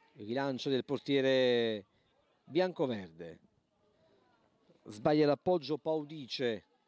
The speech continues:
Coiro. Colto in controtempo Paudice. Offside di Schiavone.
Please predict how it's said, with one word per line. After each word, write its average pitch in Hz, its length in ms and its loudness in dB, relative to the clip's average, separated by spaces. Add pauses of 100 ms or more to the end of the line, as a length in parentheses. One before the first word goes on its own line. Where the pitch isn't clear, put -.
(840)
Coiro. 127 680 2 (1500)
Colto 139 300 -4
in 143 80 -2
controtempo 156 920 2
Paudice. 151 800 -2 (1500)
Offside 175 800 4 (1080)
di 139 160 -6
Schiavone. 117 760 0